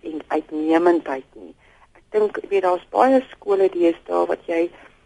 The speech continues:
weet, jy het 'n groepie kinders wat met, weet, absoluut bo gemiddeld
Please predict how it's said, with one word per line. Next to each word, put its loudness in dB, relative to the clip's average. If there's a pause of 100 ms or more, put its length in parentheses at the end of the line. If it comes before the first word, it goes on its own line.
(180)
weet, -6
jy -2
het 2
'n -2
groepie -2
kinders 0
wat 2 (640)
met, -8 (160)
weet, -4 (240)
absoluut -8
bo 4
gemiddeld 2